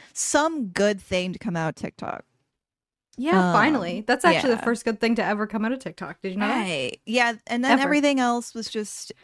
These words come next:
Speaker 1: you know, the same old.
Speaker 2: Mm.
Speaker 1: I got more dog grooming videos, like, a bunch of them,
Speaker 2: Mm-hmm.
Speaker 1: and I was like, "This is fine. This, this is great."
Speaker 2: Yeah.
Speaker 1: Um, and then I s-, here's the thing. I started to get a lot of TikToks that use the, like, SpongeBob T T S voice, and I,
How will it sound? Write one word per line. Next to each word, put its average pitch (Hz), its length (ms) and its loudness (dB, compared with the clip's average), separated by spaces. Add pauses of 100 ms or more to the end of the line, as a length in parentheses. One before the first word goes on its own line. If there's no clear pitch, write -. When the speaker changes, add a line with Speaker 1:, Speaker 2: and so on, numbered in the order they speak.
Speaker 1:
you 214 120 6
know, 170 380 2 (800)
the 190 80 -2
same 170 400 -2
old. 160 240 2
Speaker 2:
Mm. 185 60 0
Speaker 1:
I 185 60 0
got 180 200 2
more 185 200 0
dog 170 420 0 (280)
grooming 170 380 -2
videos, 165 680 2
like, 180 240 -6
a 196 80 -2
bunch 175 340 -4
of 170 120 -2
them, 160 140 4
Speaker 2:
Mm-hmm. 165 80 2
Speaker 1:
and 170 80 2
I 170 80 4
was 175 120 -2
like, 190 140 -2
"This - 160 -4
is - 100 -18
fine. - 440 -6 (220)
This, - 300 -14
this 208 120 -8
is - 60 -14
great." - 260 -10 (1080)
Speaker 2:
Yeah. 196 340 2
Speaker 1:
Um, 185 320 -2
and 240 220 2
then 330 100 -2 (220)
I 320 80 0
s-, - 260 -6
here's 320 320 -2
the 254 100 -2
thing. - 360 -2 (580)
I 247 60 0
started 440 320 2
to - 120 0
get 302 120 4
a 294 60 4
lot 214 240 2
of 214 100 0
TikToks 220 720 -2
that - 160 0
use 202 300 0
the, 202 140 -2
like, 180 260 0
SpongeBob 175 1040 0
T - 180 -6
T 175 240 -2
S 160 280 -2
voice, 190 440 2
and 185 120 -2
I, 175 140 -2